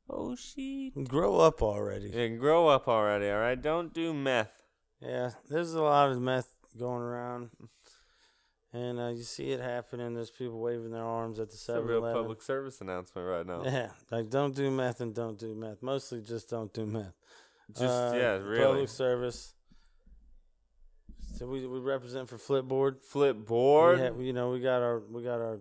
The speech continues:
Speaker 1: We still do an ad for them.
Speaker 2: sponsors. Yep, it's up there. We
Speaker 1: <laughs> I
Speaker 2: got a little
Speaker 1: read it.
Speaker 2: intro. We got an intro.
Speaker 1: They got good stuff.
Speaker 2: I'm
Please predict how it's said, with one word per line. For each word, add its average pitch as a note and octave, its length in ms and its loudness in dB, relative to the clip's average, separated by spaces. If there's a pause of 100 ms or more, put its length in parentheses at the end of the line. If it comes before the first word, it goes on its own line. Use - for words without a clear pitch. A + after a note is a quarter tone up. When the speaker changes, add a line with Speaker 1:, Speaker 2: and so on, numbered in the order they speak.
Speaker 1:
We C3 80 -12
still C#3 220 -10
do B2+ 140 -2
an G#2 80 -2
ad G2 220 -2
for B2 180 0
them. G#2 220 -2
Speaker 2:
sponsors. - 200 -16 (100)
Yep, C3 180 -4 (140)
it's C3+ 220 -10
up C3 180 -4
there. B2+ 240 0
We B2 100 -4
Speaker 1:
<laughs> A#2+ 40 -2
I - 0 -
Speaker 2:
got D3 120 4
a F3+ 80 4
little B2 120 6
Speaker 1:
read B2+ 100 2
it. C3+ 120 4
Speaker 2:
intro. C3 320 2 (220)
We C3 80 -2
got C#3 140 4
an C3 60 2
intro. C3 240 0
Speaker 1:
They D#3+ 80 2
got D#3 180 0
good B2+ 180 -2
stuff. A2+ 420 0
Speaker 2:
I'm C#3 200 -4